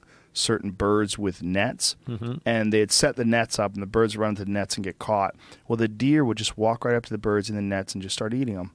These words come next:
Speaker 2: Wow.
Speaker 1: Just chewing 'em alive while they're in the net. Just
Speaker 2: So much for the innocent
Speaker 1: Yeah.
Speaker 2: mellow deer, huh?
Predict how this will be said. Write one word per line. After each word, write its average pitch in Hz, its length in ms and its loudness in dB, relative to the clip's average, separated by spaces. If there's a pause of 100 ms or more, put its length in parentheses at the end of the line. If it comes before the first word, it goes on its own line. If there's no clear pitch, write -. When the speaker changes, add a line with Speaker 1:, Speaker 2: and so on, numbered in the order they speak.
(100)
Speaker 2:
Wow. - 60 -20 (580)
Speaker 1:
Just - 240 -4
chewing 151 300 4
'em 104 120 2
alive 98 440 0
while 104 140 0
they're 104 140 0
in 110 140 2
the 107 80 0
net. 98 280 0
Just - 160 -10 (800)
Speaker 2:
So - 340 -8
much 120 200 -4
for 120 180 -2
the 107 120 -6
innocent 113 640 -6
Speaker 1:
Yeah. 120 60 2
Speaker 2:
mellow 139 280 4
deer, 104 340 -2
huh? 120 160 -4